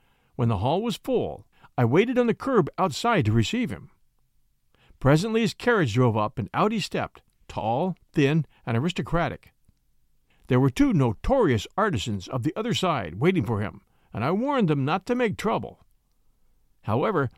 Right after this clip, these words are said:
the moment Balfour appeared, one of them opened a huge mouth with the intention of emitting a howl of execration. But it never got out, for I clapped my hand pretty forcibly over the orifice while I held him by the neck with the other hand.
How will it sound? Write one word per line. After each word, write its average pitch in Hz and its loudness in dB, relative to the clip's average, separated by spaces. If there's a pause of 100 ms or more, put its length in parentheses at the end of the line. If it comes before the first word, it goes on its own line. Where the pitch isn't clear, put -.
the 117 -2
moment 156 0
Balfour 143 0
appeared, 120 -4 (280)
one 147 0
of 233 0
them 247 -4
opened 185 -4
a 117 0
huge 180 0
mouth 120 -2 (200)
with 139 -4
the 143 0
intention 196 -2
of 135 0
emitting 170 0
a 131 -2
howl 226 0
of 180 -6
execration. - -4 (840)
But 120 0
it 123 0
never 196 0
got 190 0
out, 180 0 (560)
for 123 0
I 113 0
clapped - -2
my 220 0
hand 170 2
pretty 240 0
forcibly 147 0
over 139 0
the 143 -2
orifice 127 -2 (300)
while 127 -2
I 123 0
held 226 2
him 233 -2
by 196 0
the 143 0
neck 175 0
with 139 -6
the 147 0
other 156 2
hand. 110 0